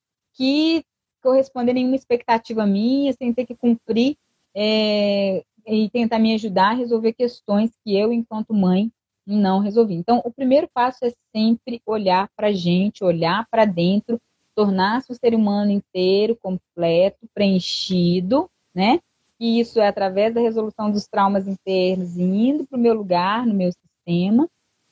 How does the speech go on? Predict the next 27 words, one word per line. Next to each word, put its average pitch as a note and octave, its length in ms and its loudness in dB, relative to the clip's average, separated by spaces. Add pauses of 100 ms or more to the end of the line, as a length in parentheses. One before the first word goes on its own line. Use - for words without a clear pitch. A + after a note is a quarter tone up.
(100)
E G#3 60 0
aí, G#3+ 140 2
então, B3+ 260 0
eu A#3+ 100 4
busco B3+ 640 0
o F#4+ 40 2
que D#4 180 -6
me C#4 120 0
realiza, G3+ 600 2 (1700)
né? G#3 280 0 (200)
Enquanto G#3+ 440 0
pessoa, A3 640 0
enquanto G#3 360 -6
profissional, F3+ 680 0
enquanto G3+ 380 -6
mulher. B3+ 380 -2 (380)
E G#4+ 80 2
aí, G4 320 0
sim, C4+ 220 -2 (280)
eu B3+ 120 4
consigo C4 500 -2
deixar A#3 300 4
meus A3 200 -2
filhos G#3 240 -6
mais G3+ 280 2
livres, A3 400 0
inclusive C#4+ 760 0